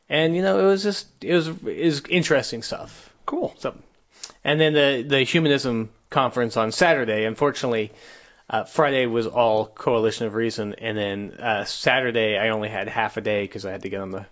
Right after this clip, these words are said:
Speaker 1: on the plane to, to fly out. But they had religious fundamentalism and ch-, child abuse. So Richard Dawkins, of course, was there <laughs> 'cause that's his big thing now.
Speaker 2: Speaking out against it.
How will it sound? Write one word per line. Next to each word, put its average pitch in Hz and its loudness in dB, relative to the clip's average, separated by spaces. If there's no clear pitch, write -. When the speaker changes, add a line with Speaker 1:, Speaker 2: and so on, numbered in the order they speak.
Speaker 1:
on 98 -8
the 92 -10
plane 98 -8
to, 87 -12
to 113 -8
fly 95 -4
out. 95 -6
But 113 0
they 123 4
had 113 0
religious 127 2
fundamentalism 110 0
and 98 -4
ch-, 120 2
child 110 2
abuse. 104 -2
So 101 -2
Richard 110 -2
Dawkins, 98 -2
of 170 2
course, 120 -8
was 107 -6
there 98 -2
<laughs> - -20
'cause - -6
that's 113 2
his 98 -4
big 104 0
thing 98 -4
now. 95 -8
Speaker 2:
Speaking 147 -2
out 113 2
against 104 -4
it. 78 -10